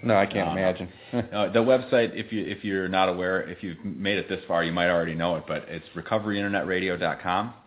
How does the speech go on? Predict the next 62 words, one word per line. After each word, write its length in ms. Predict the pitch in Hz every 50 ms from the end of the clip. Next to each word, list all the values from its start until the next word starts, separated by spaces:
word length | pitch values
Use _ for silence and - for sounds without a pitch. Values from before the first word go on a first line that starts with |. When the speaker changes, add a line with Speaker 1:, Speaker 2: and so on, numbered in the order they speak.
| _ _ -
Speaker 2:
Check 220 | - 98 95 -
it 40 | 85
out. 300 | 90 98 104 - - - - - - -
Uh, 140 | 87 80 76 - -
tell 140 | - 90 85
a 100 | 80 -
friend. 280 | 92 87 95 110 104 - -
We'd 140 | - 82 82
love 180 | 85 85 80
to, 140 | 78 78 85 95 -
we'd 120 | - 95 87
love 240 | 87 87 85 - -
to, 160 | 76 69 82 82 - - _ _ - 101 87
you 60 | 90
know, 120 | 85 80 80 85
reach 140 | 87 87 85 - -
more 120 | 87 85 82
people. 300 | - 87 85 - 80 - - -
So 120 | 78 80 85 -
that'd 100 | 85 85
be 80 | 85 80
great. 300 | - 92 90 87 - - -
Um, 420 | - 82 82 85 80 76 67 - - - -
and 160 | 101 92 90 98
if 100 | 92 -
you 80 | 104
go 80 | 117 113
to 60 | 98
the 80 | 82 82
contact 480 | - 87 87 87 - - 76 71 - 71
us 80 | 71 - -
section, 280 | - 71 - - 76
there's 160 | 73 71 71 - - - - - - - - -
a 80 | - 85
link 240 | 82 82 80 78 -
to 60 | 82
the 60 | 78 78
Twitter 540 | - - 82 76 76 76 76 73 71 57
and, 300 | - 73 73 71 71 71 71 71
uh, 140 | 69 64 55 52
email. 640 | 85 82 78 76 76 73 73 71 73 73 71 73 69
And 100 | 69 80 - - - - - - _ - -
so 60 | 90
if 100 | 82 -
you 60 | 80
have 140 | 80 80 78 -
things 180 | 82 82 78 -
to 80 | 85 80 -
say, 220 | 98 113 147 147 - - - - - - _ _ _ _ -
we'd 120 | 98 95
love 140 | 98 98 -
to 60 | 92
hear 180 | 95 113 123 117
it. 120 | 92 - - -
And, 200 | 90 85 85 87
uh, 100 | 90 87 -
you 200 | 95 101 101 92
just 120 | 82 - - - - - 73 73
reach 180 | 101 107 101 -
us 80 | 92 -
directly, 460 | - 92 92 92 - - 90 80 78 - - -
uh, 280 | 87 85 80 73 73